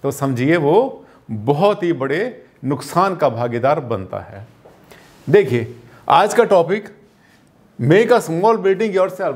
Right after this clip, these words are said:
छोटा सा मकान बना लो, एक कमरे का, कोई समस्या नहीं, किसी से नहीं पूछना, जैसा ज्ञान आपके पास है उससे बना लो। भगवान आपको बहुत बड़ा आदमी बनाए,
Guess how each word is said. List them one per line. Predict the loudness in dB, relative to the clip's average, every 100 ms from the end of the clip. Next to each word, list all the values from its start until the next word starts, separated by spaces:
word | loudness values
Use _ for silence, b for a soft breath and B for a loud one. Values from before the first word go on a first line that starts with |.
| -6
छोटा | -4 -2 -2
सा | -2
मकान | -4 0 -2 0
बना | -2 0
लो, | 0
एक | -2 -2
कमरे | -4 -2 -4
का, | -4
कोई | -4 -4
समस्या | -4 -4 -6 -4
नहीं, | -4 -6 -12 B B B
किसी | 0 2
से | 2 2
नहीं | 0
पूछना, | -2 -4 -2 -4 -4
जैसा | 0 2 4 2
ज्ञान | 2 0 -2
आपके | -6 -8
पास | -4 -4 -4
है | -6
उससे | -4
बना | -6 -2 -2
लो। | -4 -10 B B B B -2
भगवान | 0 2 2
आपको | 2 0 -6
बहुत | -6 -6
बड़ा | -2 -2
आदमी | -2 -6
बनाए, | -6 -6 -8